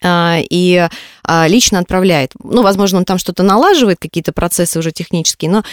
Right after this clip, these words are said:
но тем не менее, а, вот такой, вот такую стратегию избрал автор. То есть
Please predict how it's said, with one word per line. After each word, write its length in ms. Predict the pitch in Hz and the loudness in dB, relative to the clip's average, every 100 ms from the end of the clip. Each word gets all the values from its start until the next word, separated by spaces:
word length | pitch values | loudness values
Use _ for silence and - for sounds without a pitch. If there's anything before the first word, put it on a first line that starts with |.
| - - | -16 -8
но 100 | 190 | -2
тем 200 | 185 202 | 2 4
не 80 | 196 | 4
менее, 480 | 214 330 269 180 160 - _ _ | 4 4 4 2 -2 -6 _ _
а, 320 | 175 175 170 170 | -2 2 2 2
вот 160 | 196 | 0
такой, 300 | 214 269 269 | 0 2 2
вот 120 | 202 - | 2 0
такую 260 | 226 254 | 2 2
стратегию 500 | - 196 196 277 202 | 2 0 0 2 2
избрал 300 | 170 175 196 180 | 2 0 0 0
автор. 340 | 147 - - _ | -4 -4 -8 _
То 100 | - | 2
есть 240 | 202 - | 2 2